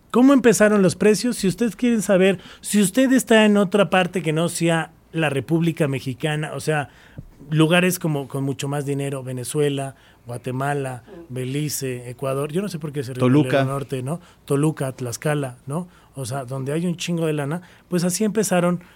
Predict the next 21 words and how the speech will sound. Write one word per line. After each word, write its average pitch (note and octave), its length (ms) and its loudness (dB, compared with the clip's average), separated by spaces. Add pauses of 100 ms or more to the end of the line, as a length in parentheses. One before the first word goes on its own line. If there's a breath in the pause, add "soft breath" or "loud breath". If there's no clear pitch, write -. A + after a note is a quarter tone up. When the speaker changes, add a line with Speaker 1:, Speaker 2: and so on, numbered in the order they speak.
(180 soft breath)
Speaker 1:
nada D#3 300 -2
más D3 320 -4
y D3 60 -6
nada C3+ 220 -6
menos C#3 460 -6
los D3 460 -2
boletos E3 500 -2
en F3 160 2
fase G#3 340 0
uno. D#3 300 2
Speaker 2:
En A#2+ 120 -4
fase G#2+ 220 -2
uno. F#2 200 -4 (1080 soft breath)
Speaker 1:
El F#3 180 4
abono B3+ 520 4 (1400 soft breath)
estaba E3+ 600 2
en D#3 160 0
cuatro C#3 320 -2
mil E3+ 360 2
doscientos C#3 540 -2
noventa D3 480 -2